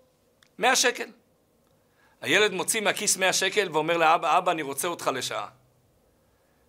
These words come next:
עד כדי כך הגיעו הדברים שלאבא אין שום זמן לילד.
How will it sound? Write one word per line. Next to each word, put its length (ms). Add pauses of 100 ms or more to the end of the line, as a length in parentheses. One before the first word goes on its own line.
(120)
עד 240
כדי 380
כך 280
הגיעו 340
הדברים 580
שלאבא 580 (120)
אין 360
שום 380
זמן 440
לילד. 520